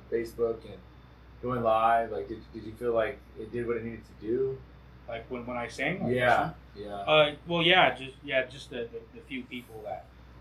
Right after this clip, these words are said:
Speaker 2: that requested it, they, they were appreciative.
Speaker 1: Yeah.
Speaker 2: So, and, um, yeah,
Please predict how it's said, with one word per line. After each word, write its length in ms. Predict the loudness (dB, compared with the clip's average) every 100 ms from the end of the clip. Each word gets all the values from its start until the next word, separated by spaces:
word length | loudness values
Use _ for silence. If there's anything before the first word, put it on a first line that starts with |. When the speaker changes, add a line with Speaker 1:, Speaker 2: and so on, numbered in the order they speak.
| -14
Speaker 2:
that 140 | -14 -14
requested 480 | -8 -8 -6 -8
it, 180 | -10 -12
they, 220 | -14 -16 -14
they 120 | -14
were 60 | -14
appreciative. 560 | -12 -12 -10 -12 -14 -16 -20 -20 -20
Speaker 1:
Yeah. 60 | -20 -20 -20
Speaker 2:
So, 120 | -18 -18
and, 500 | -18 -20 -20 -20 -20 -20
um, 100 | -20 -20 -20 -20 -10
yeah, 220 | 0 0